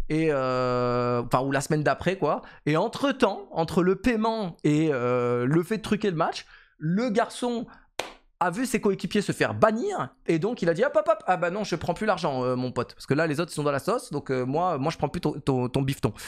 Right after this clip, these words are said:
Euh, <laughs> donc, euh, Skadoodle, euh, voilà, euh, c'est la légende. Alors, peut-être que c'est un mensonge, moi, je pense que c'est vrai,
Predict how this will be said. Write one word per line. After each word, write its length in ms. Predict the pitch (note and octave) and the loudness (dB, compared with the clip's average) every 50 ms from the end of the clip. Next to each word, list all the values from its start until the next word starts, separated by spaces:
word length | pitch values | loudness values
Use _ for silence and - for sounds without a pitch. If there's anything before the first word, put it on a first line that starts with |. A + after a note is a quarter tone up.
| - - - - - - | -8 -6 -6 -6 0 2
Euh, 340 | C#3+ C#3+ C#3+ C#3 C#3+ C#3 C3+ B2+ - E3+ E3 D3 - | 4 4 4 4 2 2 2 2 4 4 2 2 2
<laughs> 320 | A#3+ C4 C4 B3+ A#3+ F3+ - | 0 0 2 2 2 0 2
donc, 420 | C#3 B2 F#3 F#3+ F#3+ G3+ F#3 - F3 | 4 4 4 4 4 2 2 4 4
euh, 480 | D3+ D3 D3 C#3+ C#3+ C#3+ C#3+ C#3+ C#3+ | 4 4 4 2 2 2 2 2 0
Skadoodle, 640 | C#3+ - - A#3+ G#3+ G#3 A3 F#3+ G#3 A3+ B3 B3 A3+ | 2 2 2 2 2 2 0 0 2 2 2 2 0
euh, 280 | F#3+ D#3+ D3+ D3 D3 D3 | 0 0 2 2 2 2
voilà, 400 | C#3+ D3 C#3 C3 C3+ D3+ D#3+ C3 | 2 4 4 4 4 4 4 2
euh, 420 | A#2 G#2+ G#2+ G#2 A2 G#2+ G#2 G#2 | 2 0 0 0 0 0 0 0
c'est 160 | G#2 - - D#3 | 0 0 2 2
la 140 | D#3 D#3+ | 4 4
légende. 340 | F3 F3+ E3+ D3 C#3+ C#3 C3+ | 2 2 2 2 0 0 0
Alors, 240 | - G#2 G#2+ G#2 - | 0 2 2 2 2
peut-être 260 | B2+ B2 - C#3+ - | 0 0 0 0 -2
que 140 | - C3+ B2+ | -2 -4 -4
c'est 220 | - - B2+ G#2 | -4 -4 -4 -2
un 60 | B2 A#2 | -2 -2
mensonge, 420 | A2+ A2+ - - G3+ A#3 F#3+ C#3 - | -2 -2 0 0 0 0 0 -2 0
moi, 180 | B2 B2+ C#3 C#3 | 0 2 2 2
je 100 | A#2+ C3 | 0 0
pense 260 | - - C3+ C#3 - | -2 -2 -4 -4 -4
que 120 | - B2+ | -4 -4
c'est 180 | A2+ - A#2+ A2 | -4 -2 -4 -4
vrai, 340 | G2 A2 D3 G3 B3+ C4+ | -2 0 0 0 0 0